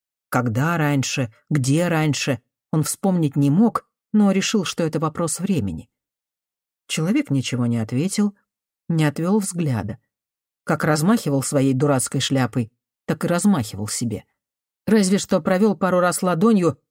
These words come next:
по шелковому передку жилета, надетого прямо на голое тело, будто вытирал ее перед рукопожатием. Жилет —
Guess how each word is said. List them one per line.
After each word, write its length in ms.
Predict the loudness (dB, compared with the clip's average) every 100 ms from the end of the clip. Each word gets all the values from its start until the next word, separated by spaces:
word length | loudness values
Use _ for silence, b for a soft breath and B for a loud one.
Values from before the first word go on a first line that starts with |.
| _
по 120 | -4
шелковому 600 | -2 0 -2 -2 0 0
передку 460 | 0 -2 -4 -4 -4
жилета, 580 | 0 0 0 -2 -4 -6 B -2
надетого 480 | 0 2 0 -2
прямо 300 | 0 0 2
на 120 | 2 0
голое 360 | 0 0 -2
тело, 400 | -2 -4 -6 -8 _ _ _ _ -6
будто 340 | -6 -2 -2
вытирал 460 | -2 -2 -2 0 0
ее 240 | -2 -4 b b _ _
перед 200 | -2 -2 -2
рукопожатием. 880 | -6 -4 -2 -2 -4 -4 -12 -12 -18 _ _ _ _ _ _ _ _
Жилет — 640 | -4 0 2 2 0 -4